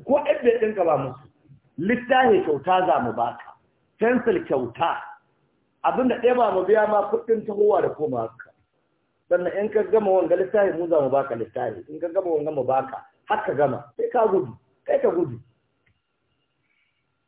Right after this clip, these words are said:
Ka taho dai aka so. Wani lokaci, ƙarfe shidda in kana iyawa. Saboda ba za a baka lokacin da yara suke nan ba. Don ba za ka ji daɗin karatun ba.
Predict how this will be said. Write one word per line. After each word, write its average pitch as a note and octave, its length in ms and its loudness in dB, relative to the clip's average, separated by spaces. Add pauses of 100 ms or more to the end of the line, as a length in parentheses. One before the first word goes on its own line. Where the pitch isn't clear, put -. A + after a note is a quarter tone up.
(440)
Ka F#3+ 80 -8
taho A3 280 0
dai G#3+ 140 4
aka F#3+ 280 -6
so. - 60 -20 (1120)
Wani E3 220 0
lokaci, C3 560 0 (420)
ƙarfe F3 460 -2
shidda A#2+ 480 -4
in D3 120 -8
kana D3 280 -6
iyawa. F#2 320 -14 (320)
Saboda F#3 260 2
ba E3 100 2
za G3+ 160 2
a G3 60 -2
baka F3+ 280 0
lokacin E3 400 -4
da D3 40 4
yara B2+ 240 0
suke A#2 200 -14
nan D#2+ 180 -18
ba. - 80 -20 (1400)
Don D#3+ 160 0
ba C#3+ 80 2
za D3 140 0
ka C3 120 -8
ji A#2 140 -8
daɗin A#2+ 300 -4
karatun G2+ 420 -14
ba. - 80 -20